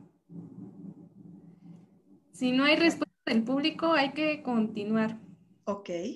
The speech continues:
Speaker 2: ¿Cuál es la idea de caballo E dos?
Speaker 1: Nuestra ide-, la idea de caballo E dos es colocar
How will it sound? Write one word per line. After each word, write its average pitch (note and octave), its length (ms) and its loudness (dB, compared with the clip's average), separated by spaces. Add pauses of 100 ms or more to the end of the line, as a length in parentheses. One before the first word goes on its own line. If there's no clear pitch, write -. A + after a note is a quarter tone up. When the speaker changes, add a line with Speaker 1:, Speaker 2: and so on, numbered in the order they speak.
(1600)
Speaker 2:
¿Cuál A#3+ 240 8
es B3 160 10
la A#3+ 120 8
idea G#3+ 360 10
de F#3+ 160 0
caballo G3 400 4
E F#3+ 80 2
dos? F#3 420 2 (1600)
Speaker 1:
Nuestra C#4 360 2
ide-, D4 240 2
la C#4 260 4
idea D#4+ 200 4
de F#4+ 160 0
caballo C4 360 2
E C4+ 80 2
dos B3+ 480 -2 (1000)
es C4+ 480 2
colocar B3 840 2